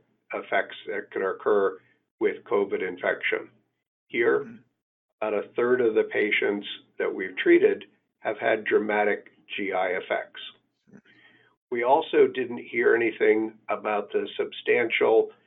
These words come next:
Speaker 1: at least microcapillary thrombotic activity that occurs with this disease. That has resulted in such an epidemic of renal failure that we're running out of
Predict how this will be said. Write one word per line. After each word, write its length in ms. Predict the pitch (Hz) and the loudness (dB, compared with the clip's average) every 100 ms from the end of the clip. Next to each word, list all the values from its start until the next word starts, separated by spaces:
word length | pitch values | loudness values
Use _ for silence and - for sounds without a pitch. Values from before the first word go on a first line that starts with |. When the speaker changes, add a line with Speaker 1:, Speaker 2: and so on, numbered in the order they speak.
| _ _ | _ _
Speaker 1:
at 260 | 113 104 - | -8 -8 -8
least 400 | 113 113 - - - _ _ 113 | -6 -6 -8 -18 -20 _ _ -4
microcapillary 1200 | 113 - 107 104 110 101 110 104 101 104 98 - - | -4 -2 -2 0 -2 0 2 4 6 6 4 -2 -12
thrombotic 640 | - 98 101 107 107 107 - | -2 -2 0 0 0 0 -2
activity 760 | 104 92 - 107 101 90 85 _ _ _ _ | -4 -4 -2 -2 0 -2 -6 _ _ _ _
that 100 | 104 | -4
occurs 480 | 101 - 110 101 95 | -4 0 2 2 0
with 180 | 98 90 | -6 -4
this 180 | - 90 - | -4 -6 -6
disease. 440 | - 85 - - - - _ _ _ _ _ _ _ - | -12 -10 -10 -10 -16 -20 _ _ _ _ _ _ _ -8
That 180 | 123 135 | -2 0
has 200 | 120 113 | 0 2
resulted 840 | 107 - 117 117 - 107 101 - _ | 2 2 2 2 4 4 2 -10 _
in 240 | 101 101 101 | -10 -8 -6
such 220 | - 110 - - - - | -2 -2 -2 -6 -6 -8
an 160 | 101 | -6
epidemic 880 | - 117 - 107 113 107 107 98 - - | -4 -4 -4 -2 0 2 0 -2 -8 -8
of 260 | 107 101 95 - _ - | -4 -2 -4 -8 _ -8
renal 420 | 110 117 110 107 - | -2 0 0 0 2
failure 580 | 135 135 117 92 87 - _ - _ _ | 4 4 4 4 0 -4 _ -20 _ _
that 220 | 110 110 - | -4 -2 0
we're 160 | 110 107 | 2 2
running 420 | 110 117 117 110 | 4 2 2 2
out 200 | 104 104 | 2 2
of 160 | 101 | 0